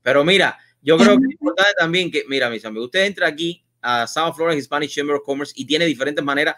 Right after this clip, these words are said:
Speaker 1: de poder comunicarse con ellos. ¿Por qué le digo también esto?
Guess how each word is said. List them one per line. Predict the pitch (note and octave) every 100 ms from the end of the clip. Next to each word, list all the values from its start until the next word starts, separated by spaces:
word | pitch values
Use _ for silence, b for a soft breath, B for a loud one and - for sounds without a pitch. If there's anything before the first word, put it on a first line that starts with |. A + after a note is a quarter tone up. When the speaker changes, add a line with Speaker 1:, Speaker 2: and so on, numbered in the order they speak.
| b b
Speaker 1:
de | A2 D3
poder | - C3+ D3 E3+ C#3 - _ _ _ _
comunicarse | - B2+ B2+ B2 D#3 D#3+ D#3+
con | B2 A2
ellos. | F#2+ G2
¿Por | C#3+ D3
qué | G3+
le | F#3+
digo | F#3+ F#3+ F3
también | F3 F#3+
esto? | G#3 F#3 B2+